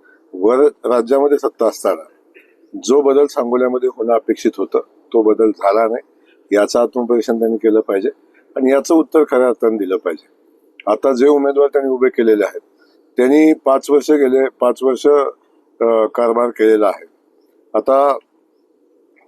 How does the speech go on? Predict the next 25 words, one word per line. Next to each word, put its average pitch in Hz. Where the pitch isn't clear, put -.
त्या 127
कारभाराचं 143
विश्लेषण 127
करत 123
असताना 117
एवढे 131
पैसे 151
आल्यानंतर 131
सुद्धा 120
शहरामध्ये 135
विकास 117
काम 123
का 147
दिसत 113
नाही 92
किंवा 127
विकास 123
कामाची 117
क्वालिटी 110
का 147
दिसत 110
नाही 87
याही 131
संदर्भात, 117
अ, 110